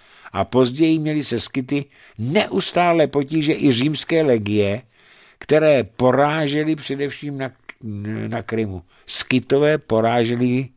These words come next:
e, římské legie na Krymu. Po přelomu letopočtu na území Skitů šířil podle legendy, e,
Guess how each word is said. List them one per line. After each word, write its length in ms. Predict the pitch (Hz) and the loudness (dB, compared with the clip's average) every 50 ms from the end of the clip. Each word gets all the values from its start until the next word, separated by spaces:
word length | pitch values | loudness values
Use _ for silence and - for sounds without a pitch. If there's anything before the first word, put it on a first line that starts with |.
| _ _ _ - | _ _ _ -4
e, 500 | 104 101 101 101 98 101 101 101 98 98 | -2 0 0 2 0 0 -2 -2 -2 -4
římské 420 | 92 95 107 104 - - - 120 110 | -4 -4 -4 -6 -6 -4 -2 -2 -2
legie 360 | 104 98 92 92 95 92 92 | -2 -4 -8 -10 -12 -12 -12
na 120 | 95 82 | -14 -16
Krymu. 260 | - - 87 90 85 - - _ _ | -16 -14 -14 -14 -14 -14 -18 _ _
Po 100 | - 110 | -4 -2
přelomu 360 | 101 - 151 165 190 196 185 | 0 2 4 4 6 6 6
letopočtu 960 | 147 135 135 131 147 185 185 - 139 113 - - - - 95 87 85 87 - - - 135 127 _ _ _ _ _ _ _ _ - 110 | 6 6 4 4 2 -2 -2 0 -4 -6 -4 -8 -8 -8 -8 -8 -10 -12 -16 -20 -20 -20 -20 _ _ _ _ _ _ _ _ -12 -8
na 140 | 117 107 | -8 -4
území 420 | - 123 123 117 147 156 156 151 117 | -2 -2 -2 -2 -2 -4 -2 -4 -4
Skitů 640 | - - - 123 113 - 131 131 135 135 139 147 135 | -4 -4 -4 -4 -4 -4 -4 -4 -4 -6 -8 -8 -8
šířil 440 | - - 120 123 127 127 151 147 | -6 -2 -2 -2 0 0 -2 -6
podle 260 | 139 - 151 147 143 127 | -4 -4 -2 0 2 2
legendy, 600 | 113 110 107 110 123 127 127 127 127 135 135 | 2 2 2 2 0 0 0 0 0 0 0
e, 60 | 135 | 0